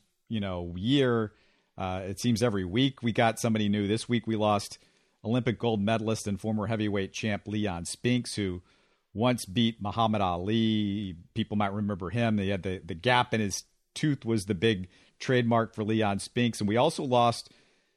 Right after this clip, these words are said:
Tennis Hall of Famer Tony Trabert, who lived to the ripe old age of, of ninety. So, you know, Leon Spinks was, was relatively young, uh, close to sixty, I believe. But Trabert, ninety years old, won five Grand Slam titles. Also,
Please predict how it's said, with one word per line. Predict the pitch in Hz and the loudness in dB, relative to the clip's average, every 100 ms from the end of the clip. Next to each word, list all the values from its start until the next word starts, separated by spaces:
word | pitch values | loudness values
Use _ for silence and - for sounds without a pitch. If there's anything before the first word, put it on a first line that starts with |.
| _ _ _ | _ _ _
Tennis | - 147 170 | 0 2 2
Hall | 151 143 | 2 2
of | |
Famer | 135 131 120 | 2 0 -2
Tony | - 135 131 | -2 -2 -2
Trabert, | 117 135 123 101 101 | -2 0 0 0 -4
who | 110 | -2
lived | 110 113 95 | 2 0 0
to | 107 | -4
the | 101 | -2
ripe | 104 113 117 | 0 0 0
old | 107 107 | 0 2
age | 104 85 | 0 0
of, | 98 80 - | -6 -6 -8
of | 101 | -4
ninety. | 101 117 104 101 | 0 2 0 -2
So, | - 117 113 | -2 -2 0
you | 156 | 2
know, | 123 | 4
Leon | 123 127 156 139 | 4 4 4 2
Spinks | - 143 139 | 0 0 0
was, | 123 113 - - | -2 -2 -4 -6
was | 123 107 | -4 0
relatively | 120 123 117 123 110 104 - | 2 2 2 2 2 0 -2
young, | - 135 135 123 127 120 117 | -14 -12 -2 2 4 4 2
uh, | 117 123 - | 0 -4 -2
close | 131 123 | 0 0
to | 131 | -4
sixty, | - 123 - 127 | -2 -2 0 2
I | 117 | 2
believe. | 113 117 120 107 | 2 0 2 0
But | 98 - | -4 -6
Trabert, | - 139 135 117 | 0 2 2 0
ninety | 104 139 143 | 0 0 2
years | 135 123 | 0 2
old, | 123 117 104 | 2 2 2
won | 110 110 98 | 2 2 2
five | - 123 147 139 | 2 4 4 2
Grand | 139 139 | 0 0
Slam | - 135 131 | 0 0 0
titles. | - 107 101 98 - | 0 2 2 -2 -6
Also, | - 120 - 127 113 | -2 -2 2 2 2